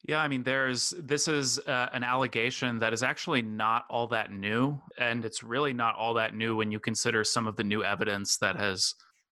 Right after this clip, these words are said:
come out this week, including a call in to the old Larry King Live show in nineteen ninety-three, I believe, that apparently, uh, Reddy's mother made,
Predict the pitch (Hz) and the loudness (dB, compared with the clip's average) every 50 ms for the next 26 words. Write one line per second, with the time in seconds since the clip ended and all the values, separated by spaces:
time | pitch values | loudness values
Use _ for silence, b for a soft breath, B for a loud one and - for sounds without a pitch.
0 | _ _ - - - 113 110 107 101 104 - 127 156 185 185 - 139 127 - - | _ _ -10 -2 0 0 0 0 -2 -6 -2 0 0 0 0 0 0 0 0 0
1 | 123 120 117 117 - 117 110 98 - - - 127 123 120 113 113 110 110 107 104 | 2 0 0 0 0 -4 -8 -8 -8 -6 -4 -2 0 2 2 2 2 2 0 -2
2 | 104 101 - - 107 104 104 104 101 101 101 98 - - - - 139 143 147 143 | -4 -6 -6 -2 0 0 2 2 2 2 0 0 -4 -8 -10 -6 -2 -2 0 2
3 | 131 123 120 117 117 113 113 - 117 120 113 113 110 107 107 104 107 - - - | 2 2 0 0 -2 -4 -8 -6 -4 -2 0 0 0 0 -2 -4 -4 -6 -8 -8
4 | - - 127 113 110 107 104 104 104 104 - - _ - 113 117 107 104 104 101 | 0 0 2 2 2 2 0 0 -2 -4 -6 -8 _ -8 -4 -2 0 0 0 0
5 | - 113 113 113 110 - 120 113 107 110 107 - 117 110 104 107 110 110 113 117 | 0 0 0 0 0 -2 0 0 0 0 -2 -4 -8 -8 -4 0 2 2 4 2
6 | 117 - - - 107 101 98 95 95 - - 104 104 101 98 104 101 - - 117 | 0 -4 -4 0 2 2 2 2 0 -2 -2 -2 -2 0 0 0 -2 -2 -2 -2
7 | 107 101 101 98 92 - - _ - 104 113 110 110 107 98 98 - 104 98 98 | 0 0 0 -2 -2 -4 -8 _ -8 -4 -2 0 2 2 2 0 0 -2 -2 0
8 | 98 95 95 98 95 - 123 123 - - 117 - - - - - 156 160 160 143 | 0 0 0 -2 -2 -2 -4 -4 -2 -2 -4 -4 -6 -12 -4 -2 0 0 0 0
9 | - 123 127 117 113 110 110 107 107 107 107 _ - 113 110 104 104 - - 123 | -2 -4 -2 -2 0 0 0 0 -2 -2 -6 _ -4 0 0 0 0 0 -2 -2
10 | 113 113 113 104 104 - 110 110 113 120 123 117 113 104 104 101 98 101 - - | 0 0 0 -2 -4 -6 -8 -2 2 2 2 4 2 2 2 2 0 -2 -4 -6
11 | 117 110 104 101 101 98 98 98 98 95 107 | -8 -4 -2 0 2 2 2 0 -2 -4 -8